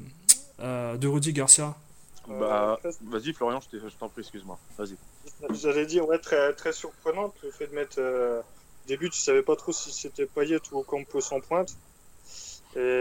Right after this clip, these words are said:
Speaker 3: à la fin, tu vois que c'était Payet en pointe. Mais bon, quand tu vois les statistiques de Payet, après, tu te dis, ouais, c'était peut-être pas la bonne solution. Donc j'ai trouvé la compo de Marseille très, très surprenante. Après,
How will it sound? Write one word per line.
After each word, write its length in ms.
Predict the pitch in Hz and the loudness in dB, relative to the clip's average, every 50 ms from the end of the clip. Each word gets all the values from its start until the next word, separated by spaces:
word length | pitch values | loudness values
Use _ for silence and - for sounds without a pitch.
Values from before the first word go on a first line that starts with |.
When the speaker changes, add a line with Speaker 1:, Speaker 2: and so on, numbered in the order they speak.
| 127 127 127 123 127 127 127 123 123 123 | 4 6 6 6 6 6 6 6 6 6
Speaker 3:
à 40 | 120 | 6
la 120 | 127 127 | 6 4
fin, 180 | - - 151 139 | 4 2 -4 -4
tu 100 | - - | -4 -4
vois 80 | 135 123 | -6 -6
que 60 | - | -6
c'était 220 | - - - 127 120 | -6 -10 -10 -8 -6
Payet 300 | - 135 127 127 131 123 - | -2 0 0 2 0 0 0
en 100 | 135 131 | -2 -2
pointe. 400 | 123 - 170 170 180 175 175 - 135 | -2 2 2 4 4 4 2 -2 -6
Mais 60 | 135 | -4
bon, 160 | 131 147 143 | -2 -2 -4
quand 120 | - 131 | -4 -6
tu 140 | 127 - 127 | -8 -6 -4
vois 100 | 127 127 | -4 -4
les 60 | 127 123 | -4 -4
statistiques 560 | - - 131 - - - 131 - - - - | -4 -6 -6 -6 -6 -8 -10 -10 -12 -10 -4
de 100 | 135 131 | -2 -2
Payet, 360 | 123 - - 135 135 147 147 - - | 0 2 2 2 4 4 2 2 2
après, 300 | 120 113 - - 143 139 | -4 -4 -2 0 0 0
tu 140 | - - 123 | -2 -2 -10
te 80 | 120 - | -16 -12
dis, 140 | 131 131 | -8 -2
ouais, 140 | 127 139 135 123 | 0 2 2 2
c'était 200 | - - - 110 | 0 -4 -12 -12
peut-être 200 | - - 120 - | -10 -10 -6 0
pas 100 | - 139 | 2 4
la 100 | 147 127 | 4 6
bonne 160 | 139 135 135 | 4 4 2
solution. 440 | - - 131 127 127 - - 165 170 | 2 -2 -2 -2 0 0 2 2 4
Donc 120 | 160 131 | 4 2
j'ai 100 | 123 127 | 2 0
trouvé 220 | 120 - - 135 135 | -2 0 2 4 4
la 60 | 131 | 4
compo 260 | - 143 135 - - 139 | 4 2 -2 2 2 2
de 40 | 139 | 4
Marseille 360 | 135 135 - - - 143 139 | 4 0 0 2 2 2 2
très, 520 | - - - 151 151 147 147 143 143 139 135 | 0 -2 2 4 6 8 8 8 6 4 2
très 160 | - - 156 | 2 2 0
surprenante. 540 | 147 - 175 156 - - 170 165 180 185 185 - | 2 2 0 -2 -2 0 2 4 4 4 2 0
Après, 320 | 135 - - 156 156 151 | 0 2 2 2 2 2